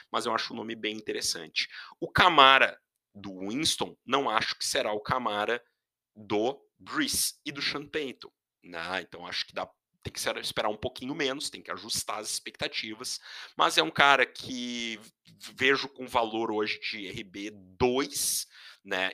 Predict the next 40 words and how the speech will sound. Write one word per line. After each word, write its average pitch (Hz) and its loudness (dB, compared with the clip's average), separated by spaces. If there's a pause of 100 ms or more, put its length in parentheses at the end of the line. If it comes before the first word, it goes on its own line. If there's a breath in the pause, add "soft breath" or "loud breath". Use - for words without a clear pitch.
em, 95 -12 (760)
em 113 -10
dinastia, 104 -4
com 98 -8
certeza, 131 -6
né? 92 -10 (400 loud breath)
Ah, 92 -2
em 98 -6
draft, 107 4 (800)
algo 101 -2
que, 90 -10
que 95 -10
certamente - 0
tá 120 -4
descontado 113 2
em 98 -8
relação 98 -6
ao 95 -12
preço - -4
que - -10
ele 92 -10
poderia 95 -8
ter, 107 -8 (240 loud breath)
porque - -4
eu - -
acho 127 2
que 139 -8
é - -4
um 131 -8
cara 123 6
que - -4
tem 127 -8
bastante - 0
chance 92 -2
de 107 -10
ser - 0
um 101 -6
R 98 -8
B 107 -4
um. 98 -10